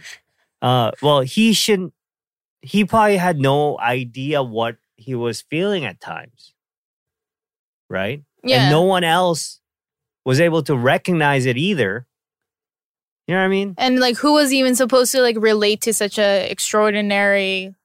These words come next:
Speaker 2: like, circumstance?
Speaker 1: Yeah. I'm glad now we can all be, at least be on the wavelength where we can understand what someone is going through.
Speaker 2: Yeah.
Speaker 1: Like, we can just throw out a word and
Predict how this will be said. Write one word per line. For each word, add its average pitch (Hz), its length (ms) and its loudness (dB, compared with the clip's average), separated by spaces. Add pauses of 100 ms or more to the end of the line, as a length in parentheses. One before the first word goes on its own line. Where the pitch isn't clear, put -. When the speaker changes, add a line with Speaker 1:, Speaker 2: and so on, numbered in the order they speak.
Speaker 2:
like, 180 180 -4
circumstance? - 920 -6
Speaker 1:
Yeah. 135 240 -6 (380)
I'm 190 180 0
glad 170 500 0
now 139 280 2
we 127 160 -6
can 135 140 -6
all 123 220 0
be, 123 260 -10
at 117 100 -4
least 139 280 -6
be 143 120 -4
on 127 140 -2
the 113 80 -6
wavelength 110 680 -8
where 104 180 -6
we 107 140 -8
can 113 160 -6
understand 101 800 -6
what 151 140 -4
someone 151 260 -6
is 139 100 -8
going 156 240 -4
through. 165 340 -8
Speaker 2:
Yeah. 220 220 -2
Speaker 1:
Like, 117 120 0
we 127 80 -4
can 139 100 -4
just 123 180 -10
throw 143 180 0
out 131 180 0
a 113 60 -4
word 113 460 -6 (560)
and 117 360 -4